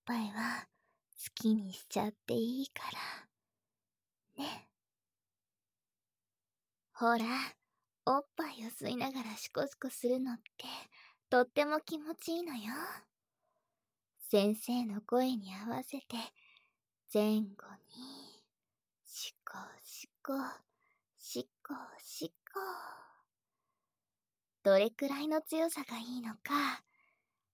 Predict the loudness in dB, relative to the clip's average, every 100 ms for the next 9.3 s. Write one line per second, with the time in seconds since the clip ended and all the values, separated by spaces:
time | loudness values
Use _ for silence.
0 | _ 4 6 4 0 -10 -10 -6 -4 -2
1 | -2 -4 -4 -4 -2 0 -2 _ _ _
2 | _ _ _ _ 6 6 6 2 -2 -4
3 | -2 2 4 4 2 -2 -4 -2 -2 2
4 | 2 2 -2 -6 -4 -4 -4 -6 -8 -12
5 | -18 _ _ _ _ _ _ _ _ _
6 | _ _ _ _ _ _ 2 4 4 2
7 | 0 -4 0 2 4 4 4 4 6 6
8 | 4 2 -8 -6 -6 -6 -2 -2 -2 -4
9 | -8 -6